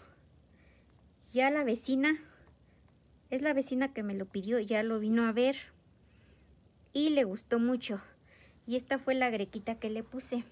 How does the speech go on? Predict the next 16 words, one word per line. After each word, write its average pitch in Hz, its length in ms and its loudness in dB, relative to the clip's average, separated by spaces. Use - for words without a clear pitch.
mira, 226 220 -2
le 226 160 -4
quité 269 800 4
las 214 280 -2
rositas 233 480 -6
que - 160 -14
iban 233 180 -2
acá 226 200 -8
porque 208 400 -8
ella 240 300 -2
quería 226 260 -4
que 226 160 -6
le 202 100 -4
luciera 214 460 -8
mucho 214 300 -8
esto. 262 300 -6